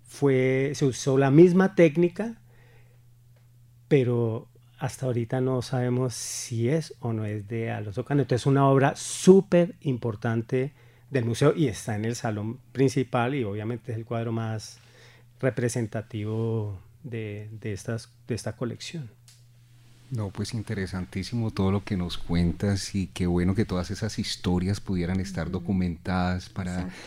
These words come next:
Speaker 2: para la gente, para los guías de turismo, ¿no es cierto? Porque eso hay que contarlo, eso es lo que atrae también a los turistas.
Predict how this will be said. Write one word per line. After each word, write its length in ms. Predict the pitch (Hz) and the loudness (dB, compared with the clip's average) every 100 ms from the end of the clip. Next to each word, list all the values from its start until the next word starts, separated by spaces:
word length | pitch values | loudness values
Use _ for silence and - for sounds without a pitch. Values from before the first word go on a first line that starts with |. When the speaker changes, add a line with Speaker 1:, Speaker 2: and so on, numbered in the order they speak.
| - - - | -18 -20 -10
Speaker 2:
para 220 | 110 98 | -4 -2
la 140 | 90 85 | -2 -2
gente, 500 | 80 98 92 - 101 | 2 4 4 2 -4
para 200 | 98 90 | -2 -4
los 160 | 85 | -4
guías 260 | 80 87 85 | -6 -6 -4
de 100 | 92 | -6
turismo, 760 | - 87 95 95 - 92 90 90 - | -8 -6 -6 -6 -8 -8 -8 -8 -14
¿no 100 | - | -16
es 60 | 82 | -10
cierto? 320 | 90 82 101 | -8 -8 -8
Porque 440 | 104 95 - 95 - - - | -8 -10 -8 -8 -8 -16 -12
eso 280 | - 107 - | -4 -4 -4
hay 60 | 98 | -6
que 140 | 101 | -8
contarlo, 540 | - 95 - 95 95 95 | -6 -8 -6 -6 -4 -6
eso 180 | 92 | -4
es 40 | 101 | -4
lo 80 | 98 | -4
que 120 | 101 | -4
atrae 340 | - 92 90 | -2 0 0
también 300 | 92 87 87 | 0 -2 -2
a 40 | 87 | -2
los 200 | 92 - | -4 -4
turistas. 580 | 87 87 85 - - | -4 -4 -6 -12 -18